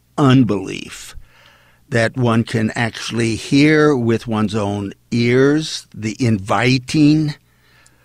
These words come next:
word of God to come and be his, his sheep, his dear children. You can see with your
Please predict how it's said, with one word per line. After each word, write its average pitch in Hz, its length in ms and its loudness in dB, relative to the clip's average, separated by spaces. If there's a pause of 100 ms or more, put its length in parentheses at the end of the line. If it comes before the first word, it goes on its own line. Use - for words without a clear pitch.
(120)
word 120 600 4
of 117 200 0
God 120 540 0
to 98 140 -8
come 113 360 -2
and 110 200 -2
be 110 180 -2
his, 107 500 -2 (300)
his 107 240 -4
sheep, - 560 -2
his 95 300 -4
dear 104 260 -6
children. 127 640 -4 (720)
You 117 200 0
can 107 200 0
see 135 500 2
with 120 320 2
your 110 280 0